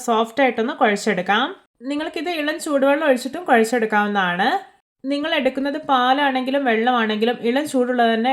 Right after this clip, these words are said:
എടുക്കാനായിട്ട് ശ്രദ്ധിക്കുക. അപ്പോഴേ ഈസ്റ്റ് പെട്ടെന്ന് തന്നെ ആക്ടിവേറ്റ് ആയി കിട്ടൂ. ഇപ്പോൾ ഇതാ പൊടി നല്ല സോഫ്റ്റ് ആയി തന്നെ കുഴച്ചെടുത്തിട്ടുണ്ട്. ഇനി ഇതിൻ്റെ മേലെ കുറച്ച് ഓയിൽ ഒഴിച്ചു കൊടുക്കാം. എന്നിട്ട് എല്ലായിടത്തും ഒന്ന് സ്പ്രെഡ് ആക്കി കൊടുക്കാം. ശേഷം ഇതൊരു രണ്ട് മണിക്കൂർ റെസ്റ്റ് ചെയ്യാൻ വേണ്ടിയിട്ട് അടച്ചു വയ്ക്കാം. ഇനി നമുക്കൊരു ഫില്ലിംഗ് റെഡിയാക്കണം. അതിനായിട്ടൊരു ബൗളിലോട്ട്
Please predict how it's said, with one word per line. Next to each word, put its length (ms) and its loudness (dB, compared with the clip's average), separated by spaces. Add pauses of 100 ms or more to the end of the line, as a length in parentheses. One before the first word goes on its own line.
എടുക്കാനായിട്ട് 560 -2
ശ്രദ്ധിക്കുക. 440 -2
അപ്പോഴേ 220 0 (120)
ഈസ്റ്റ് 280 -4
പെട്ടെന്ന് 300 -2
തന്നെ 240 -2
ആക്ടിവേറ്റ് 440 -2
ആയി 140 -4
കിട്ടൂ. 240 -2 (600)
ഇപ്പോൾ 200 -8
ഇതാ 160 -2
പൊടി 240 2
നല്ല 140 0 (100)
സോഫ്റ്റ് 360 0
ആയി 120 2
തന്നെ 220 -2
കുഴച്ചെടുത്തിട്ടുണ്ട്. 720 -4 (100)
ഇനി 140 -4
ഇതിൻ്റെ 240 -6
മേലെ 260 0
കുറച്ച് 240 -2 (120)
ഓയിൽ 220 2
ഒഴിച്ചു 220 -4
കൊടുക്കാം. 300 -4
എന്നിട്ട് 220 -4
എല്ലായിടത്തും 360 -2
ഒന്ന് 160 -2
സ്പ്രെഡ് 360 -4
ആക്കി 220 -4
കൊടുക്കാം. 280 -4 (100)
ശേഷം 260 -6
ഇതൊരു 220 0
രണ്ട് 280 0
മണിക്കൂർ 320 -2 (120)
റെസ്റ്റ് 240 -6
ചെയ്യാൻ 180 2
വേണ്ടിയിട്ട് 300 -2
അടച്ചു 300 -2
വയ്ക്കാം. 320 -6 (640)
ഇനി 160 -4
നമുക്കൊരു 360 0
ഫില്ലിംഗ് 400 0
റെഡിയാക്കണം. 540 -2
അതിനായിട്ടൊരു 480 0
ബൗളിലോട്ട് 520 0